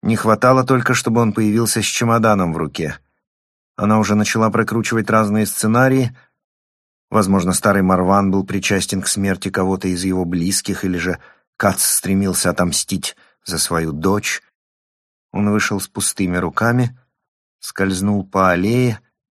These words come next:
и исчез в сером воздухе. Через десять морозных минут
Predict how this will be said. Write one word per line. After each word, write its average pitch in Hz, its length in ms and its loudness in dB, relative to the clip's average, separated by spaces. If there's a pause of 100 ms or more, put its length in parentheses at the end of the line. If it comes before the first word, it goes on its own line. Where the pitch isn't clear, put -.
(440)
и - 280 -6
исчез - 720 -2
в - 100 -14
сером 101 400 0
воздухе. 78 640 -4 (1300)
Через 98 320 -2
десять 101 380 0
морозных 98 680 0
минут 107 480 -2